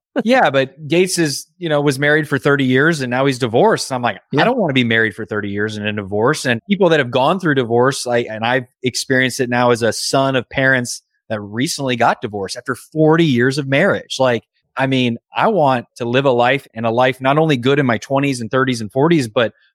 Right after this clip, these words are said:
Speaker 2: forever. So I think self-talk for me, it's like, it's the start. Like, you gotta believe it in yourself first, right? And you gotta talk about that with somebody. 'Cause if you don't deep down believe, like, "I am, I am good enough.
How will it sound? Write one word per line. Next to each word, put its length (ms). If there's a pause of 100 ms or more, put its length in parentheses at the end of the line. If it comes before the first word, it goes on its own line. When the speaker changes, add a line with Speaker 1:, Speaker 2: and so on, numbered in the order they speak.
Speaker 2:
forever. 580 (300)
So 400 (160)
I 140
think 300
self-talk 720
for 80
me, 220
it's 120
like, 200 (100)
it's 220
the 80
start. 540 (100)
Like, 220
you 120
gotta 240
believe 420
it 140
in 140
yourself 640
first, 520 (720)
right? 420
And 440 (140)
you 160
gotta 180
talk 300
about 260
that 140
with 100
somebody. 400
'Cause 200
if 140
you 120
don't 300
deep 240
down 300
believe, 340
like, 240
"I 160
am, 520 (260)
I 100
am 320
good 160
enough. 260